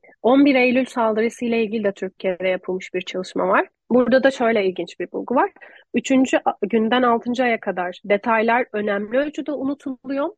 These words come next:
Altıncı aydan on ikinci aya kadar daha sabit bir seyir görüyoruz. Ama kişilerin belleğinde ki güvende on yıl sonra bile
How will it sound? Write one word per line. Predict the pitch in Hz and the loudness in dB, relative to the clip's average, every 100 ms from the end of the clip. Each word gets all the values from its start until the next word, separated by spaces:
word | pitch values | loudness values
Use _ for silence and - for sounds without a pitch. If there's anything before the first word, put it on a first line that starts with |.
| _ | _
Altıncı | 226 247 247 262 233 | -2 -2 -2 -6 -4
aydan | 196 262 | -4 -4
on | 247 | -6
ikinci | 240 _ 247 226 | -8 _ -10 -6
aya | 208 190 | -4 -4
kadar | 214 285 - _ _ _ - _ 254 | -2 -2 -4 _ _ _ -20 _ -2
daha | 262 | 0
sabit | 262 254 220 220 - | -2 2 2 0 -8
bir | 196 - - _ _ | -12 -12 -20 _ _
seyir | 208 185 180 - | -8 -6 -8 -6
görüyoruz. | 180 185 180 220 392 - - | -4 -4 -4 -4 -6 -6 -2
Ama | 254 285 302 - | 2 4 2 -2
kişilerin | 254 - 254 247 269 269 - | -6 -2 0 0 0 -4 -8
belleğinde | 214 226 233 233 233 233 226 254 320 _ _ _ _ _ _ _ _ | -2 0 2 2 0 -2 0 0 -4 _ _ _ _ _ _ _ _
ki | 254 196 | -6 -2
güvende | 214 208 196 190 208 311 - _ 233 | 0 0 -2 0 0 -2 -6 _ 0
on | 247 | 2
yıl | 240 208 | 2 0
sonra | 196 208 190 185 180 | -2 -6 -6 -8 -4
bile | 190 269 | -2 -2